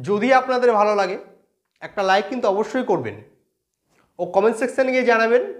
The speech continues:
আপনারা কেমন ভিডিও দেখা পছন্দ করেন কিংবা কেমন ভিডিও করলে আপনাদের, আমার কেমন ভিডিও আপনাদের দেয়া দরকার,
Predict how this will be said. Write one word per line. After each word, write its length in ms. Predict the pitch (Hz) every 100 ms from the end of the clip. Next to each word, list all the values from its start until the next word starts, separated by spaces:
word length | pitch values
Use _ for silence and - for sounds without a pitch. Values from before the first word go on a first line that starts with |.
| -
আপনারা 360 | 170 175 208 214
কেমন 460 | - 196 202 240
ভিডিও 240 | 214 220 220
দেখা 200 | 208 202
পছন্দ 380 | 208 214 214
করেন 260 | 214 226 170 - - _ _
কিংবা 200 | 196 196
কেমন 440 | 196 190 185 220
ভিডিও 320 | 185 185 196 180 -
করলে 260 | 190 151 160 - - _ _ _ _ _ _ _
আপনাদের, 720 | 160 202 202 220 247 - - _ _ -
আমার 180 | 165 190
কেমন 320 | 185 185 208
ভিডিও 240 | 180 214
আপনাদের 640 | 196 175 180 185 185 - - _ -
দেয়া 320 | 139 175 175
দরকার, 380 | 147 165 160